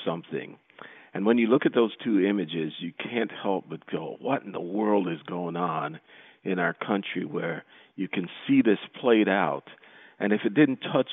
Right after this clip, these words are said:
you, then I, I, I question, uh, your, your humanity, because it showed the murder over an eight-minute, uh, period, the murder of an African-American male who was handcuffed, who was on the ground with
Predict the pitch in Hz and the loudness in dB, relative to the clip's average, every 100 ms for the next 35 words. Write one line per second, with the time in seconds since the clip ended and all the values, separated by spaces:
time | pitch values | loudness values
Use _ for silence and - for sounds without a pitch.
0 | - 92 90 90 85 82 90 87 - 92 | -2 2 2 0 -2 -4 -6 -6 -8 -10
1 | - 120 110 - 95 90 85 82 82 85 | -6 -4 -4 -4 -4 -4 -6 -4 -4 -4
2 | - 85 78 78 - - - - 90 87 | -8 -6 -4 -6 -8 -20 -20 -8 -4 -2
3 | 101 87 90 90 82 76 60 - _ _ | -2 -2 0 0 -2 -6 -8 -12 _ _
4 | - _ 95 92 110 87 87 - - - | -20 _ -6 -4 -2 0 -2 -6 -6 -2
5 | 120 104 92 82 78 85 92 95 92 78 | 2 2 0 -4 -10 -6 0 0 0 -4
6 | 78 80 - 87 85 82 80 85 104 92 | -8 -12 -12 -8 -8 -8 -8 -4 -6 -6
7 | 90 82 - - 80 80 - 92 78 71 | -8 -8 -10 -8 -8 -8 -8 -6 -6 -8
8 | 76 87 90 90 87 78 73 80 76 78 | -10 -6 -4 -2 -4 -4 -8 -8 -10 -12
9 | 71 - 80 85 - - 170 113 - - | -10 -8 -6 -8 -12 -14 -12 -10 -10 -12
10 | - 80 139 - _ _ _ - - _ | -12 -12 -10 -12 _ _ _ -20 -20 _
11 | - 85 85 - 139 120 107 - 71 65 | -10 -8 -8 -4 0 0 -2 -4 -4 -4
12 | - - _ _ _ _ _ 107 92 92 | -12 -20 _ _ _ _ _ -4 -2 -2
13 | 87 - - 110 113 104 90 95 87 90 | -4 -6 -4 -2 -2 -2 -2 -2 -2 -4
14 | 82 82 85 | -8 -8 -8